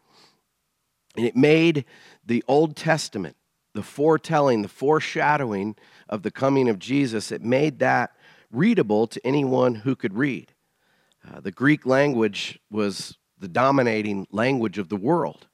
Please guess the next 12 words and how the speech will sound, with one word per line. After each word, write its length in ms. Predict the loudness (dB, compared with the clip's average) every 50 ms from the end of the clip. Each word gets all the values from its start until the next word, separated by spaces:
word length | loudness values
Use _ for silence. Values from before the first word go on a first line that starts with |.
| _ _ _ _ _ _ _ _ _ _ _ _ _ _ _ _ _ _ _ -4
And 120 | 2 4
then 360 | 4 6 6 6 4 2 0 -6 _ _ _ _ _ _ _ -4
the 120 | 0 2
last 360 | 4 4 4 4 2 0 -4
part 240 | -2 0 2 2 2
about 340 | 2 0 0 0 0 -2 _ _ _ _ _ _ _ _ _
the 140 | -10 -10 -10 -10 _ _ _
Israel 580 | 2 2 2 2 0 0 2 2 4 4 2 2
and 160 | 0 -2 -4
preparing 500 | -8 -12 -10 -4 0 0 2 2 2 0
the 80 | 0 -2
way 460 | -2 0 0 0 0 -2 -2 -4